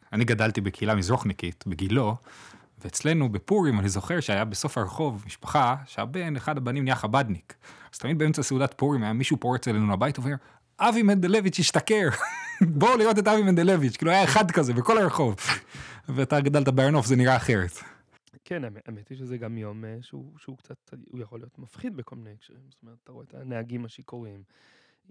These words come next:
Speaker 2: יש כל מיני תופעות.
Speaker 1: ילדים שצריכים לראות את ההורים שלהם שיכורים, זה גם, אה,
Speaker 2: כן, כן, זה בהחלט לא פשוט. עכשיו,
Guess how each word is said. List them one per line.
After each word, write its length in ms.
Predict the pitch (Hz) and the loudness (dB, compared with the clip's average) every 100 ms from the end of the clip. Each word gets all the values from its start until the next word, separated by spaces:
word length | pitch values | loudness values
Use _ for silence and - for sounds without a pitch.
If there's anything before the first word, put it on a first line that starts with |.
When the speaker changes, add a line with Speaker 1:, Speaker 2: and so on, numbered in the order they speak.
| _ | _
Speaker 2:
יש 220 | - 131 | -20 -20
כל 120 | - | -18
מיני 160 | 180 269 | -12 -10
תופעות. 640 | - - 131 127 92 _ - | -8 -8 -6 -6 -8 _ -6
Speaker 1:
ילדים 360 | 104 98 104 160 | -2 0 2 0
שצריכים 280 | - - 117 | -2 -2 0
לראות 120 | 104 | 0
את 120 | 92 | 0
ההורים 220 | 90 98 | 0 0
שלהם 180 | 131 170 | 0 -2
שיכורים, 400 | 147 127 117 101 87 | -2 -2 -2 -2 -4
זה 80 | 90 | -6
גם, 200 | 98 143 | -4 -4
אה, 160 | 135 104 - | -6 -8 -6
Speaker 2:
כן, 180 | 190 240 | -6 -8
כן, 120 | 320 _ _ | -14 _ _
זה 140 | 131 | -10
בהחלט 420 | 120 120 175 180 170 | -6 -6 -4 -6 -4
לא 100 | 160 | -6
פשוט. 400 | 131 - 101 _ _ _ _ _ _ _ _ _ _ _ - | -6 -10 -20 _ _ _ _ _ _ _ _ _ _ _ -18
עכשיו, 480 | 123 - 120 110 | -14 -10 -8 -8